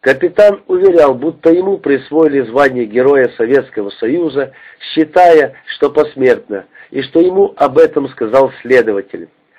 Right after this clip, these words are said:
Позднее, уже в лагере, его освободили, применили амнистию. Я получил от него открытку из Алматы. Сообщаю, что вернулся к прежней жизни и прежней работе.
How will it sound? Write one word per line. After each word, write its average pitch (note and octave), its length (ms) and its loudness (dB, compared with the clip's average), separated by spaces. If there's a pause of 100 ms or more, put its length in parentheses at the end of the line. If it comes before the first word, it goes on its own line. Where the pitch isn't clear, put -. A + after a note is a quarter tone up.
(320)
Позднее, E3 760 0 (140)
уже C3+ 280 0
в D#3 60 0
лагере, A#2 500 0
его F3+ 300 -2
освободили, A#2+ 800 -4 (220)
применили E3 720 -2
амнистию. A#2+ 760 -8 (680)
Я F3 240 2
получил F3+ 640 -2
от C#3+ 240 -6
него D3+ 220 0
открытку E3 680 -2
из A#2 240 -12
Алматы. B2 640 -2 (440)
Сообщаю, C#3 680 2
что - 180 -6
вернулся D3 540 -2
к - 80 -16
прежней A#2 500 -2
жизни D#3+ 560 -6
и A#2+ 80 -18
прежней C3 640 -4
работе. B2 580 -4